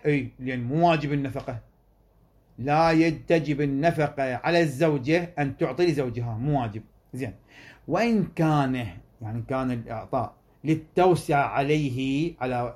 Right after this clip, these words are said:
من تجب نفقته على الآخرين، زائدًا على النفقة اللازمة إذا كان عنده ما يوسع به عليه، أما إذا كان ما عنده ليوسع عليه يجوز بشرط الاستحقاق. ثم يقول:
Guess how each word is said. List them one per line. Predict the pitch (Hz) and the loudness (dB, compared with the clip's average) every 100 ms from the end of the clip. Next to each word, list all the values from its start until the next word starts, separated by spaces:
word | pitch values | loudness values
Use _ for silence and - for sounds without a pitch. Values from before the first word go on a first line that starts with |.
| - | -8
من | 131 117 | -8 -6
تجب | 120 117 | -6 -6
نفقته | 117 113 120 117 | -6 -8 -6 -6
على | 104 117 | -6 -6
الآخرين، | 110 113 117 170 - - - | -6 -4 -4 -4 -6 -16 -4
زائدًا | 120 175 185 156 143 139 | 8 8 8 4 -2 -4
على | 131 | -4
النفقة | 131 147 151 | -4 -4 -4
اللازمة | 139 147 147 160 - | -2 0 0 -2 -2
إذا | 277 262 220 175 | 2 6 6 6
كان | - 160 147 139 | 2 0 0 -2
عنده | 147 135 135 | -4 -2 -2
ما | 127 127 | -2 -2
يوسع | 127 143 120 113 | -2 -4 -6 -2
به | 165 | -2
عليه، | 143 120 107 107 - - - | -2 -4 -8 -10 -16 -20 -6
أما | 147 147 143 | -2 2 2
إذا | 139 | 2
كان | - 143 139 | 2 2 2
ما | 143 | 0
عنده | 127 143 131 147 120 - | 0 -2 0 0 -2 -6
ليوسع | 139 143 139 156 117 | -2 0 0 -2 -4
عليه | 139 156 220 160 | 0 0 2 0
يجوز | 131 180 143 135 135 135 113 - - | 2 2 2 0 0 -2 -4 -18 -8
بشرط | 139 156 170 214 | -4 0 2 2
الاستحقاق. | 175 147 120 - 113 95 _ _ - - - - - | 0 -6 -8 -6 -6 -8 _ _ -20 -16 -16 -6 0
ثم | 170 | 2
يقول: | 160 156 117 | 2 0 -4